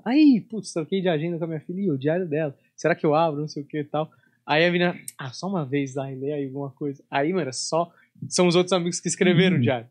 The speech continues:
Speaker 1: Então, tipo assim, tem uns bagulho, tipo assim, "Aí eu não aguento mais o meu pai." E é o, é o pai lendo pra
Speaker 2: Uhum.
Speaker 1: mulher estranha.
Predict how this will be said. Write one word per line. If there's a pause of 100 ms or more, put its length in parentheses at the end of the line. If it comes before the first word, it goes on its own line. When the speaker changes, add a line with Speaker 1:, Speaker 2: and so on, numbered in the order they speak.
(120)
Speaker 1:
Então,
tipo
assim,
tem
uns
bagulho,
tipo
assim, (1000)
"Aí
eu
não
aguento
mais
o
meu (120)
pai."
E
é
o, (300)
é
o
pai
lendo
pra
Speaker 2:
Uhum.
Speaker 1:
mulher
estranha.